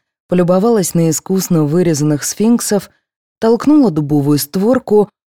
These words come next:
вдруг увидела на стене красную кнопку и удивилась.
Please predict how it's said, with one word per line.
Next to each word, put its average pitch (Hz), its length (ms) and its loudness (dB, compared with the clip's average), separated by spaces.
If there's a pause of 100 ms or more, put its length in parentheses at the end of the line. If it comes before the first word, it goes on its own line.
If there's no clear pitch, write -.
(140)
вдруг 175 480 -2
увидела 202 400 0
на 196 140 2
стене 240 400 2
красную 202 580 0
кнопку 208 560 -2
и 208 100 2
удивилась. 190 720 -2